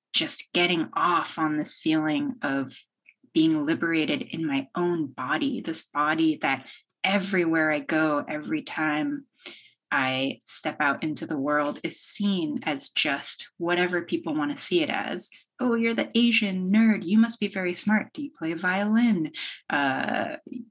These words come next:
like, how, how are your math skills? You're so shy. You're so quiet. You're so good." Um, wh-, all these things that have to do with a kind of submission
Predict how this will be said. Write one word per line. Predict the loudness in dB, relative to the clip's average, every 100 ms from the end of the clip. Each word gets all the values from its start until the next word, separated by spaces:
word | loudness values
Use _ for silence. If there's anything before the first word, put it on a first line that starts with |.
| _ _ _ -20
like, | -18 -6
how, | -2 0
how | 0 0 0
are |
your | 2 4
math | 4 4 2
skills? | 0 0 2 0 0 -4 -6
You're | -4
so | -2 0 2
shy. | 2 2 2 4
You're | 2 2
so | 2 0 -2
quiet. | -4 -2 2 4 4 2 0
You're | 0
so | 0 0 -2 -2
good." | 2 4 4 2 -2 -6 -14 -14 -4
Um, | 0 2 2 0 -2 -8 -8
wh-, | -6 -6 -14 -20 _ _ -4
all | 0 2 2 2
these | 2 2 2
things | 2 2 2 0
that | -2 0
have | -4 -6
to |
do | -4 2 4
with | 2 -4 -10
a |
kind | -6 -2 0
of | 0
submission | 0 0 2 2 0 0 0 0